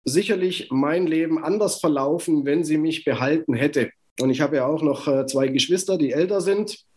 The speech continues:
Hm, bei denen war das gleiche Thema. Die hat sie ebenfalls zur Adoption freigegeben oder wurden ihr eben weggenommen. Und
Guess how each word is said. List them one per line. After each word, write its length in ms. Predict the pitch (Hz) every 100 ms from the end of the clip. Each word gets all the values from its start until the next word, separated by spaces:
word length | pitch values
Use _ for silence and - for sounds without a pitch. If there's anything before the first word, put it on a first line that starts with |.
| -
Hm, 440 | 135 160 170 165
bei 120 | 151 143
denen 400 | 151 160 156 139
war 120 | 139
das 120 | 131
gleiche 340 | 156 175 165
Thema. 440 | 160 175 170 170 170
Die 360 | 147 143 139 -
hat 180 | 143 143
sie 160 | 135
ebenfalls 500 | 143 185 165 165 165
zur 160 | - 131
Adoption 440 | 135 120 170 196
freigegeben 680 | 190 165 170 170 165 165 165
oder 280 | 160 156 143
wurden 240 | 147 156 143
ihr 180 | 139 127
eben 220 | 123 120
weggenommen. 520 | 147 185 165 170 196 - _ _ _ _ - - - - - - _ -
Und 500 | 160 165 165 165